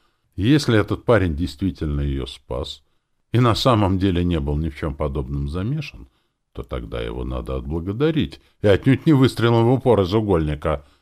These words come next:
Это действительно смахивает на оскорбление. И хуже всего было то, что, судя по упрямому взгляду,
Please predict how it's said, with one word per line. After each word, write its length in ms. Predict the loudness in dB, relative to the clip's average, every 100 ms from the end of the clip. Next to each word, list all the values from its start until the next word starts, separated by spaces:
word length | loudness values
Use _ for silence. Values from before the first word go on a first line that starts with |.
| _ _ _
Это 240 | -12 -8 -8
действительно 640 | -8 -8 -8 -6 -6 -8
смахивает 680 | -8 -8 -8 -10 -12 -12 -12
на 80 | -12
оскорбление. 880 | -12 -10 -8 -6 -8 -10 -14 -16 _ _ _ _ 0
И 80 |
хуже 320 | 2 4 6 4
всего 300 | 4 4 6
было 260 | 4 4
то, 160 | 2 -2
что, 160 | 0
судя 320 | -4 -4 -4 -6
по 180 | -4
упрямому 640 | -4 -2 -2 -2 -4 -6 -6
взгляду, 600 | -8 -6 -4 -4 -6